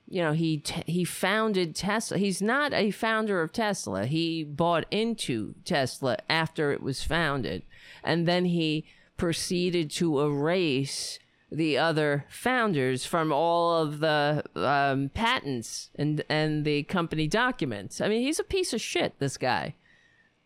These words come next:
He's a fucking narcissist, excuse my language, but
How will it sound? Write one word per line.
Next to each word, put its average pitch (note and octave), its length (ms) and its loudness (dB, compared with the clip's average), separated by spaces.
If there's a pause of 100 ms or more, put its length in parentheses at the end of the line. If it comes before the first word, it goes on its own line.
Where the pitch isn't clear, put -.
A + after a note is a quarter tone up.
He's A#3 200 -2
a B3 80 2
fucking C#4+ 640 0 (120)
narcissist, D3+ 880 2
excuse G3 540 -2
my A3+ 180 0
language, B2+ 640 0 (260)
but E3 280 2